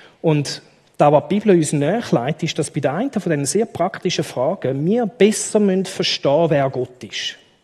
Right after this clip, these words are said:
Wir müssen die Trinität besser verstehen. Und aus dem besseren Verständnis von der Dreieinigkeit, von der Trinität, werden sich gute Antworten in diesen praktischen Fragen ergeben.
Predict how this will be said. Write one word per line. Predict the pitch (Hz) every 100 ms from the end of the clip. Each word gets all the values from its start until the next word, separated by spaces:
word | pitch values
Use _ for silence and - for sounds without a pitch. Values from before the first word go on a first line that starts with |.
| _ _ _ _ _ _ _
Wir | 143
müssen | 139 131
die |
Trinität | - 131 123 - 131 196 226
besser | - 208 -
verstehen. | 208 196 - 160 175 254 - - - - - _
Und | 147 147
aus | 151
dem | - 147
besseren | 151 226 233 220 214
Verständnis | 202 - 165 165 147 143
von | -
der | 131
Dreieinigkeit, | 131 135 123 139 202 214 - 175 185
von | 160
der | 147
Trinität, | - 147 131 - 131 170 147
werden | 135 139
sich | - - -
gute | 175 190 190 - 107 - - _ _ _ _ _ -
Antworten | 131 165 - 151 151 151 143
in |
diesen | 127 123 123
praktischen | 113 - - -
Fragen | - 98 101 104
ergeben. | 104 -